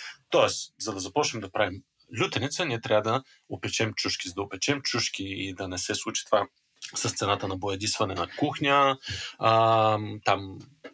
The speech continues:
нови шпакловки и така нататък, защото е страшно много работа.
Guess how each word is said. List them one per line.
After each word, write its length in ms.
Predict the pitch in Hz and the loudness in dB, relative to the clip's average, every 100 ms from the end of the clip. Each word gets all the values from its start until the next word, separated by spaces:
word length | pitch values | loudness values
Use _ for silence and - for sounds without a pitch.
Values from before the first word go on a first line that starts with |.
| - | -2
нови 240 | 107 90 | -2 0
шпакловки 600 | - - 95 117 127 - | -2 -4 -2 0 0 0
и 60 | 95 | -8
така 220 | - 95 | -6 -4
нататък, 380 | 95 - 160 156 | 0 2 2 -2
защото 440 | 175 117 104 - - _ _ _ 127 - 113 | -4 -2 -2 -4 -12 _ _ _ -14 -8 -8
е 40 | |
страшно 400 | - 120 - 113 | 0 0 0 -4
много 240 | 113 113 | -2 4
работа. 360 | 139 220 220 240 | 4 4 0 -4